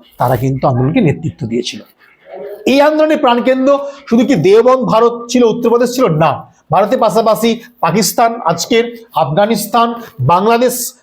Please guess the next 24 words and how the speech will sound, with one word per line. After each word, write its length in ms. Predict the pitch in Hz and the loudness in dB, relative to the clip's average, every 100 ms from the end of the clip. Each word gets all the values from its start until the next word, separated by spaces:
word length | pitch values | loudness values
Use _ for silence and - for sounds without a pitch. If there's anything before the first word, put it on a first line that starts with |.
| _ | _
প্রভৃতি 340 | 233 262 - 202 | 0 2 2 2
রাষ্ট্রে 360 | 180 - 185 | 2 0 0
কিন্তু 160 | 190 175 | 2 2
বর্তমানে 300 | 160 - 233 | 2 0 0
ছড়িয়ে 240 | 165 147 131 | 2 2 4
পড়েছিল। 300 | 143 139 131 127 - - - | 2 2 -2 -2 -6 -10 -2
শুধু 160 | 302 320 247 | 2 4 4
এখানেই 320 | 277 349 339 | 2 0 2
নয়, 160 | 247 202 | 2 2
এশিয়া 220 | - 302 | 4 2
কান্ট্রিতেই 420 | 339 330 403 302 208 | 2 0 2 4 4
নয়, 140 | 147 - - 233 | 0 -4 -2 2
ইংল্যান্ড, 440 | 311 330 240 175 - - - - 135 | 4 4 2 -4 -8 -12 -20 -2 0
দক্ষিণ 300 | 226 - 311 | 0 0 0
আফ্রিকাতেও 640 | 302 - 277 247 233 226 208 208 - - 120 | 0 2 0 0 2 2 2 0 -8 -8 2
দেওবন্দ 420 | 196 214 208 208 170 | 4 4 2 0 0
আন্দোলনের 500 | 185 180 185 180 170 170 | 0 2 2 2 0 0
প্রভাব 260 | 170 165 165 - | 0 0 -2 -2
কিন্তু 240 | 151 131 143 | -2 0 0
পড়ছে। 360 | 180 214 - 170 117 - - - | 0 0 -2 -2 -2 -10 -12 -2
মনে 140 | 185 180 | 2 2
রাখবে, 220 | 156 156 - - - 208 | 2 -2 -2 -14 -4 0
এই 80 | 196 220 | 2 2
দেওবন্দ 360 | 311 349 320 | 4 4 2